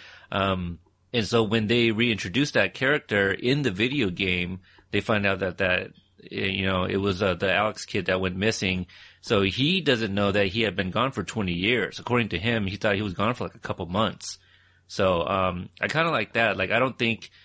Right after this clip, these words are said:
i-, it's as good as the, the Robin Williams, um,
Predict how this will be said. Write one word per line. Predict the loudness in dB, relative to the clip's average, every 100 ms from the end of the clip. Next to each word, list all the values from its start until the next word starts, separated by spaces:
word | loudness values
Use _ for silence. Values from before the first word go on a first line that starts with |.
| -20 _ _
i-, | 0
it's | 2 4 2 0 -2 -4
as | -4 0 0
good | 0 2 2 2
as | 2 2 2 0
the, | -2 -2 0 -2 -2 -6 -10 _ _ _ _ _ _
the | -2 0
Robin | 0 0 0
Williams, | 0 2 0 -2 -4 -6 -8 -10 -12 -4
um, | -2 -2 -4 -6 -10